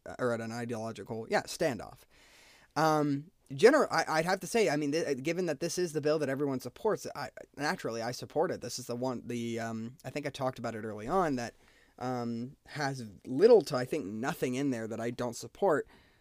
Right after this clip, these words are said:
The only thing that I always, that I always wonder about,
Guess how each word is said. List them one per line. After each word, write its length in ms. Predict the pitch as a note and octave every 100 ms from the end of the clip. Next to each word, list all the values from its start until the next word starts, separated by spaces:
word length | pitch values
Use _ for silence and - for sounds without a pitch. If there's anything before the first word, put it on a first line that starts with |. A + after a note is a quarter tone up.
| _ -
The 200 | D3+ F3
only 180 | G3
thing 480 | F3 - E3 E3 D#3
that 280 | C#3 C#3 C3 -
I 160 | - C3+
always, 500 | C#3 C#3 B2+ - - _ _ -
that 120 | B2+
I 60 |
always 380 | A2+ F3+ E3+ C3
wonder 260 | A#2+ A#2 A2+
about, 380 | G2+ G#2+ A#2+